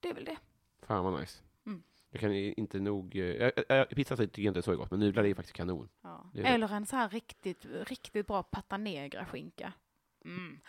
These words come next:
Speaker 1: Råbiff. Råbiff som
Speaker 2: Mm.
Speaker 1: är så gott. <laughs>
Speaker 2: Har du kommit till det läget i livet? För jag, jag tycker att, jag tycker om allt.
Speaker 1: Oj.
Speaker 2: Alltså, när jag är hungrig, om någon ställer fram mat till mig, så kan jag, jag säger så här: ris, sås och sallad. Det är fan det godaste jag vet.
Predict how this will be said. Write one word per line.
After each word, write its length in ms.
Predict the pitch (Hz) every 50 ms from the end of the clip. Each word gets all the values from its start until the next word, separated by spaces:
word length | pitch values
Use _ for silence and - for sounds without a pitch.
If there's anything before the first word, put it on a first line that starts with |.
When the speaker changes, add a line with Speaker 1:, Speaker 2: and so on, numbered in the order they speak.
| - _
Speaker 1:
Råbiff. 880 | - - 208 233 247 233 202 - - 214 220 - - - - - - - _ _ _
Råbiff 540 | - 208 247 294 285 226 170 - 294 311 -
som 80 | - 92 -
Speaker 2:
Mm. 80 | 226
Speaker 1:
är 60 | 208
så 160 | 185 - - 196
gott. 300 | - 131 214 - - - - - - - - - - - 254
<laughs> 480 | - 370 370 - - 403 - - 466
Speaker 2:
Har 80 | - 139
du 80 | 143 143
kommit 220 | 202 220 240 233
till 140 | 180 175 143
det 80 | 143
läget 200 | 135 123 120 107
i 20 | 107
livet? 220 | 101 101 101 -
För 120 | - - 135
jag, 140 | 139 -
jag 120 | - 123 123
tycker 160 | - - 139
att, 120 | - - _ -
jag 100 | - -
tycker 280 | - 156 127 113 - -
om 120 | 98 92 - _
allt. 520 | _ 107 92 - - - - _ - - - _ _ _ _ _ _ _ _ _
Speaker 1:
Oj. 300 | 190 233 277 247 - 156 165
Speaker 2:
Alltså, 100 | 123 139
när 80 | 160
jag 60 | 165 156
är 40 |
hungrig, 280 | 151 143 123 131 135 -
om 120 | 131 127
någon 160 | 135 151 156 151
ställer 220 | - - 135 120
fram 160 | 127 135 127
mat 200 | 113 131 120 113
till 80 | - 101
mig, 120 | 90 90
så 80 | 85 90
kan 120 | - 95
jag, 180 | 92 85 87 -
jag 80 | 104
säger 100 | 101 117
så 60 | 110 110
här: 100 | 101 92
ris, 380 | 107 160 175 175 147 - - -
sås 360 | - 135 117 98 104 - -
och 60 | 95
sallad. 440 | - 120 135 117 - - - - - - _ _ _ _ _ _ _ - - -
Det 80 | - 135
är 60 | 175
fan 140 | - 160 127
det 120 | 101 98 87 90 - -
godaste 560 | - 127 123 - 104 90 - 85 87 - -
jag 100 | 85 92
vet. 300 | 113 120 - - - -